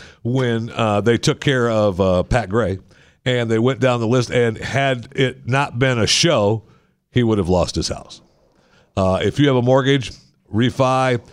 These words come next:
through a major bank, this breach may put you at risk for losing every dollar of equity you have in your home and maybe even your home. Gave scammers everything they need to steal your home's title. They forgave your, they for, they forged your signature as the seller.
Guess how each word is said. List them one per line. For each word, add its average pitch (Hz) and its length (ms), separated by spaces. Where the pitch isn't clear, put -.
through 117 120
a 98 40
major 117 260
bank, 123 380
this 123 160
breach 113 340
may 113 200
put - 260
you 110 100
at 80 80
risk 107 380
for 95 180
losing 92 440
every 113 360
dollar 101 400
of 92 120
equity 85 360
you 82 160
have 78 220
in 73 40
your 78 140
home 80 400
and 80 380
maybe 90 240
even 78 240
your 76 220
home. 73 360
Gave 131 160
scammers 131 460
everything 160 440
they 147 140
need 143 220
to 117 60
steal 139 300
your 123 140
home's 123 260
title. 135 340
They 120 120
forgave 117 400
your, 110 260
they 107 120
for, 123 220
they 104 120
forged 156 300
your 165 80
signature 113 580
as 110 180
the 104 100
seller. 90 380